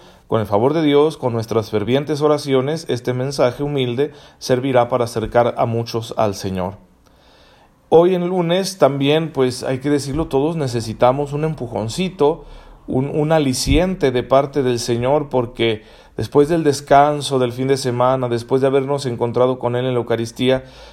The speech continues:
pues viene otra vez la rutina, la lucha de cada día, el esfuerzo, las responsabilidades, los quehaceres, el trabajo,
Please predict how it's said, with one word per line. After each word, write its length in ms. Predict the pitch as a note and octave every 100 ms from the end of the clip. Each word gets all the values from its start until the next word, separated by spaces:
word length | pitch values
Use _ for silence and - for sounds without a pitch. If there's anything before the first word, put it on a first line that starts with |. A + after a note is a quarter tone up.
| -
pues 140 | C3
viene 180 | D#3 F#3
otra 160 | F3+ E3
vez 140 | D3+
la 120 | C#3+
rutina, 520 | A#2+ A#2+ A2 G2 F#2+ -
la 120 | -
lucha 280 | A#2+ C#3+ D#3+
de 120 | C#3
cada 280 | C3+ C3 B2+
día, 320 | A2+ A2 G#2 - - -
el 100 | A2
esfuerzo, 580 | - A#2+ B2+ C3 B2+
las 140 | A#2+ A2+
responsabilidades, 1080 | A2+ - A2+ A2+ G#2 A2 A2 A#2 B2+ B2+
los 140 | A2+ A2+
quehaceres, 760 | - G#2+ A2+ B2 B2+ A#2+ A#2+ - -
el 180 | - A#2+
trabajo, 760 | - A2 A2+ C3 C3+ - A#2+ A#2